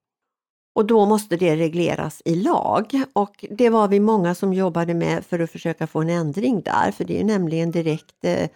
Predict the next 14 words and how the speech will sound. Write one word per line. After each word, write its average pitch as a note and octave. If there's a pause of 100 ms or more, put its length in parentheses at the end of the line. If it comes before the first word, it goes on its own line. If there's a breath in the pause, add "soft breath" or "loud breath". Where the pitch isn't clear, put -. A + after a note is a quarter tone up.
(440 soft breath)
olagligt F#3
att E3+
utföra E3
tvångsåtgärder E3
på -
den D#3+
personen, -
på -
de D3+
personerna D#3
utan D3
att -
ha D#3
lagunderstöd. D3+